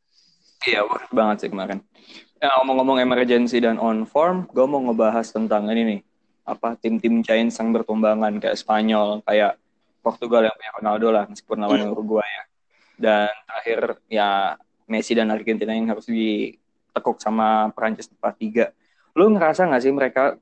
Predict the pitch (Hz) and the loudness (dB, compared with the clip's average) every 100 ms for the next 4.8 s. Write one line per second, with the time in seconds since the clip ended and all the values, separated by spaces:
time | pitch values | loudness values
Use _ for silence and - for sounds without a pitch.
0 | _ 127 123 127 120 123 127 143 139 127 | _ -12 -6 -4 -2 0 0 0 -2 -2
1 | 120 117 117 117 120 117 110 113 117 120 | -2 0 -2 -2 -2 -2 -2 -4 -8 -4
2 | 117 113 - - - 123 113 113 113 107 | 0 0 -2 -6 -6 -6 -6 -4 -2 -2
3 | 107 - 107 - 113 113 113 107 107 113 | -4 -2 -4 -4 -4 -2 0 -2 -2 -2
4 | 110 113 110 98 98 107 110 - | -2 -4 -2 -2 -2 -6 -8 -10